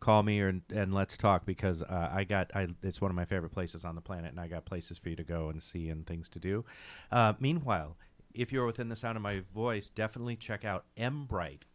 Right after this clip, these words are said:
E M B R I G H T dot O R G. Um, Clarice, tell us one thing you're taking with you from our conversation today.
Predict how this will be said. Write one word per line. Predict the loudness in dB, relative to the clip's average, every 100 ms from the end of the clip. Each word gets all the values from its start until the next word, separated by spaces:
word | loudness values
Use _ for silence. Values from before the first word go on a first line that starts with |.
| -10
E | -8 -4
M | -2 -2 -6 -8
B | -4
R | -2 -2 -2
I | -4 -4 -8
G | -10 -10 -8
H | -8 -10 -16
T | -10 -8 -6 -10 -16 -20 -20 -20 _
dot | 4 4 4
O | 6
R | 6 6
G. | 4 2 2 -2 -12 -8
Um, | 0 0 -2 -10 _ -20 _ _ _
Clarice, | -2 0 0
tell | -2 -2
us | 0
one | -4
thing | -2 -4
you're | -4
taking | -4 -8 -6 -8 -8 -10 -14 _ _ _
with | -8 -8 -8
you | -12
from | -10 -10
our |
conversation | -10 -10 -10 -12 -14 -14
today. | -16 -16